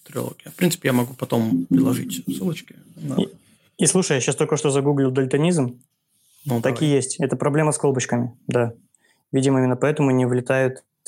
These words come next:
Speaker 2: э, синие, э, цвета из-за того, что и палочки работают,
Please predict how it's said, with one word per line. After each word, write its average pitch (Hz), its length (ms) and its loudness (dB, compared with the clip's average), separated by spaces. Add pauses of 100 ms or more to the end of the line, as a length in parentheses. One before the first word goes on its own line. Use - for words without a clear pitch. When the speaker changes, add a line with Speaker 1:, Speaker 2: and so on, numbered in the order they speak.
(140)
Speaker 2:
э, 123 200 2
синие, 120 540 0 (720)
э, - 60 -10
цвета 147 380 2
из-за 123 140 0
того, 123 160 0
что 127 160 -2
и 127 500 2
палочки 120 420 -2
работают, 117 480 -4